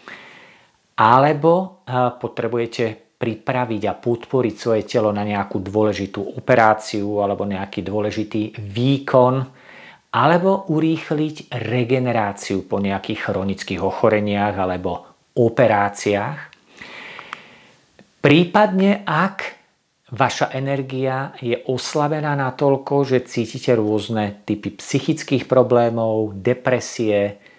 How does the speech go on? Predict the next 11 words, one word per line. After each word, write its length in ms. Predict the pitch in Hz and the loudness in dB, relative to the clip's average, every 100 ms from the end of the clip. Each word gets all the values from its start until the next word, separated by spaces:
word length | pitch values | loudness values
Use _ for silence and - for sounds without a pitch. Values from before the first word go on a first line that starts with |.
| _ 113 | _ -4
nespavosť 720 | 117 120 - 117 104 104 98 | -2 -2 0 2 2 2 -4
a 60 | - | -4
podobne, 480 | 98 98 98 101 104 - _ _ - | -2 -2 -4 -6 -8 -12 _ _ -6
pre 320 | 98 - - | -6 -8 0
tieto 480 | 160 190 208 196 170 | 4 4 4 -2 -2
všetky 560 | - 165 160 - 165 | -2 -4 -4 -4 -2
a 80 | 139 | -2
mnoho 320 | 127 120 117 | -2 -4 -2
ďalších 480 | 107 104 - 107 - | -2 -2 -4 -8 -6
príznakov 880 | 101 107 101 123 110 - 113 120 - | -6 -4 -4 -4 -4 0 2 2 0
sú 400 | - - 90 | -10 -12 -14